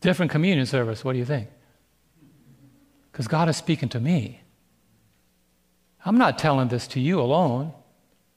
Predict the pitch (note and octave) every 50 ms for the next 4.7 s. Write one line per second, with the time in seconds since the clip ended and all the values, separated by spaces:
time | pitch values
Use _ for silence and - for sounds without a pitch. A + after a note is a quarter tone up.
0 | _ _ _ _ _ _ _ _ _ _ - - - - - D#3+ F#3+ A#3+ G3+ -
1 | D#3+ C#3+ C3+ C#3 D3+ E3 D#3+ - - G3 G#3+ A#3 A#3+ - - C#4+ C4+ F#3+ A#2 -
2 | - - _ _ _ _ _ _ _ _ _ _ _ _ _ _ _ _ _ _
3 | _ _ _ _ _ _ _ - A#3+ - - E3+ A3 A3+ G3+ F3+ E3+ C#3+ D3+ D#3
4 | D#3 C#3+ - - - F3+ G3+ A3+ A#3 - C#3+ C3 A2+ -